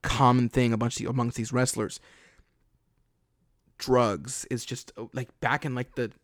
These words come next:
seventies, eighties, nineties, these motherfuckers were on one, bro. Like, you people think it's bad now? Like,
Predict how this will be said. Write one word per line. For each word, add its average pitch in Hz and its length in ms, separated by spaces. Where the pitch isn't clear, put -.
seventies, 131 880
eighties, 131 720
nineties, 131 720
these 160 220
motherfuckers 139 680
were 123 280
on 117 340
one, 95 200
bro. 107 240
Like, - 320
you 120 160
people 143 240
think 131 160
it's 123 100
bad 123 300
now? 135 500
Like, 117 360